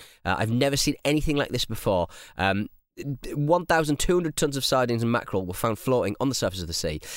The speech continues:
and the people of Hakodate are, I think it's fair to say, flipping out. Um, the officials in Hakodate are saying, "Don't eat the fish," even though there's a lot of delicious fish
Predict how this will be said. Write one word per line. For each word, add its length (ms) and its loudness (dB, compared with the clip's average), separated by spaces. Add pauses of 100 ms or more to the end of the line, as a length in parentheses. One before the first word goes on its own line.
(200)
and 380 2 (100)
the 160 -4
people 360 0
of 160 -2
Hakodate 680 -2
are, 360 2 (100)
I 340 0
think 120 4
it's 80 0
fair 160 2
to 60 -2
say, 220 2 (280)
flipping 400 0
out. 320 0 (280)
Um, 340 2
the 80 0
officials 560 2
in 240 0
Hakodate 520 0
are 40 0
saying, 380 0
"Don't 380 2
eat 280 -2
the 60 -4
fish," 520 0 (340)
even 280 2
though 180 4
there's 160 2
a 80 2
lot 320 0
of 120 4
delicious 440 2
fish 320 0